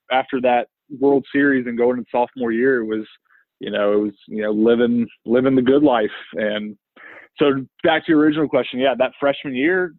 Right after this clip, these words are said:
I, you know, I, I made an appearance every now and then, but freshman year, it was, it was pretty much, it was business, you know, for the most part.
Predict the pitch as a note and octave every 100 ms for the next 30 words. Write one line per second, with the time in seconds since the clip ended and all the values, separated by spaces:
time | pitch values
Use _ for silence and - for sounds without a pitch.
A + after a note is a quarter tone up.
0 | - D3+ D#3 C#3+ F#3+ D#3 D3 D#3 _ -
1 | G#3+ F#3+ - _ - G3+ F#3 F#3 D#3+ C#3
2 | - D3 D#3 C#3+ B2+ A#2+ A#2 A2 A2+ A2
3 | A#2 A2 A2 A2 - _ _ - - -
4 | _ B2+ D#3 F#3 E3+ D3 C3+ C#3+ C#3+ -
5 | C3+ D#3 - D#3 E3 D3+ D#3+ - A2+ C3
6 | D#3+ B2 A#2+ D3+ C#3+ C3 _ _ A2+ C3
7 | B2 - B2+ B2+ B2 - - B2 A#2